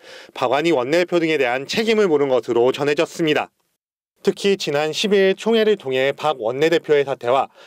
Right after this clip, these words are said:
의장 불신임권 철회가 결정됐지만 불신임안이 상정돼 부결되고 박 원내대표 사퇴 역시 없던 일이 된 것에 날선 비판이 이어진 것으로 알려졌습니다.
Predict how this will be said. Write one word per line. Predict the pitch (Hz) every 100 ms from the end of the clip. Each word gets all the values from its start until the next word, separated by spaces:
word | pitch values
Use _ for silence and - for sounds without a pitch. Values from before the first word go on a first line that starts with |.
| -
의장 | 123 131 160 160
불신임권 | 139 - 160 147 147
철회가 | 139 156 131 135
결정됐지만 | 131 117 151 135 - 120 151 - _ - - -
불신임안이 | 139 135 175 165 160 156 165
상정돼 | 156 190 180 156 143 143
부결되고 | 131 147 156 117 - 143 - - - _
박 | 135 139
원내대표 | 123 120 156 156 156
사퇴 | 156 190 185
역시 | 139 - 151
없던 | 110 - 175
일이 | 170 151
된 | 127 110
것에 | 110 139 110 - - _
날선 | 117 123 175 185 180
비판이 | 147 147 165 160
이어진 | 127 139 143
것으로 | 131 127 120 123
알려졌습니다. | 131 147 151 147 160 147 120